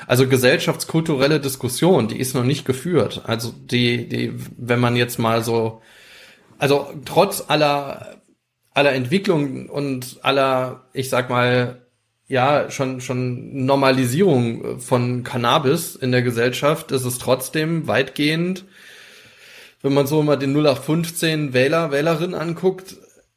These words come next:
ja, ist es immer noch eher mit Stigmas versehen. Und ich weiß nicht, ob ich, ob es so gesellschaftlicher insgesamt Konsens ist.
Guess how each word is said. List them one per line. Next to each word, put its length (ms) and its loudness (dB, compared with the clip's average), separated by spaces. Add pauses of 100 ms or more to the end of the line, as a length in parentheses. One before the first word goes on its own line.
(640)
ja, 720 2
ist 180 -4
es 140 -8
immer 260 0
noch 180 0
eher 560 4 (320)
mit 200 0
Stigmas 500 -2
versehen. 720 -4 (300)
Und 720 -2
ich 340 -12 (100)
weiß 300 2
nicht, 160 2
ob 140 -4
ich, 300 -6
ob 260 -4
es 160 -6
so 160 2
gesellschaftlicher 760 0
insgesamt 540 -2
Konsens 520 -4
ist. 320 -6